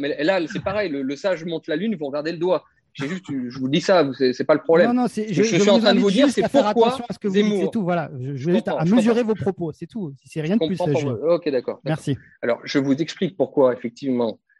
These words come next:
Speaker 1: Zemmour est intéressant pour la droite, de manière générale, parce qu'il pose la question identitaire de plein pied. Alors, pour vous, et je connais votre logique, c'est de dire, oui, mais en fait, qui a amené ce problème identitaire ? Qui a fait entrer l'immigration ? C'est des gens derrière, blablabla.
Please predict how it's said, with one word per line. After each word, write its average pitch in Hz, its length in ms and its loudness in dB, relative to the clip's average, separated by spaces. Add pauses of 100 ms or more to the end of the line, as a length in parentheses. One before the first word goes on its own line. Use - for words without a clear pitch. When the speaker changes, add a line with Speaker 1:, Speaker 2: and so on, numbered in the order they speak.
(380)
Speaker 1:
Zemmour 139 640 6
est - 160 -12
intéressant 131 840 2 (300)
pour 110 120 0
la 101 120 -6
droite, 185 720 -2
de 117 160 -18
manière 139 240 -4
générale, 143 500 0 (320)
parce - 160 -8
qu'il 131 180 -6
pose 170 300 0
la 156 100 -4
question 143 380 -8
identitaire 139 640 -2
de 143 100 -4
plein 156 300 -4
pied. 139 420 -6 (460)
Alors, 110 280 -6
pour 180 220 0
vous, 170 340 0
et 104 60 -6
je - 60 -20
connais 110 180 -10
votre 117 220 -6
logique, 165 320 2
c'est 123 80 -8
de 123 80 0
dire, 127 160 2
oui, 139 80 2
mais 117 100 -2
en 117 80 -6
fait, 139 180 -2 (300)
qui 165 260 2
a 139 120 6
amené 135 240 0
ce 139 80 -14
problème 123 260 -4
identitaire ? 139 640 0
Qui - 180 -4
a 131 60 0
fait - 160 -8
entrer 131 240 -6
l'immigration ? 123 680 -2
C'est 135 160 -6
des 120 120 -2
gens 131 160 -2
derrière, 123 340 -2
blablabla. 123 500 0